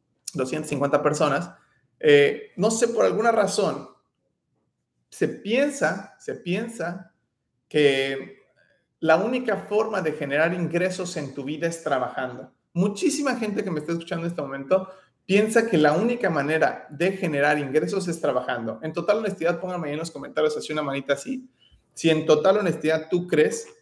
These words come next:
que la única forma de generar ingresos en tu vida es trabajando. En total honestidad, la gente que está ahí en el live, pónganme una manita así, esa manita así como de emoji. Si por alguna razón crees o creíste que la única forma de generar dinero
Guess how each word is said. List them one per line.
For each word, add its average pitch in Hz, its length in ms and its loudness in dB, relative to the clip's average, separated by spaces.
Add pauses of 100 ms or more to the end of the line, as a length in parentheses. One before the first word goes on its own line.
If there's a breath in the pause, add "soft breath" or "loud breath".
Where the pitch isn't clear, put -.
(200)
que 151 100 0
la 151 180 8
única 214 440 0
forma 175 520 0
de 139 100 -4
generar 139 360 -2
ingresos 165 460 0
en 139 160 -8
tu 156 120 -4
vida 156 460 -2
es 165 220 -2
trabajando. 131 480 0
En 131 100 -8
total 190 240 -2
honestidad, 170 320 -2
la 127 100 -4
gente 170 180 -10
que - 40 -20
está - 120 -4
ahí 160 80 0
en 151 120 -4
el 135 80 -4
live, 208 260 0 (340)
pónganme 185 260 -2
una 185 100 -2
manita 151 340 -2
así, 196 340 -6 (440)
esa 147 220 -6
manita 135 300 -8
así 143 140 -12
como 135 200 -10
de 127 80 -6
emoji. 160 420 -8 (360)
Si - 340 -6
por 156 180 4
alguna 175 260 4
razón 175 380 -2
crees 190 320 -2
o 180 100 -4
creíste 160 840 -4 (360)
que 156 100 2
la 160 140 4
única 208 400 -4
forma 185 320 -4
de 160 100 -2
generar 151 380 -4
dinero 147 640 -4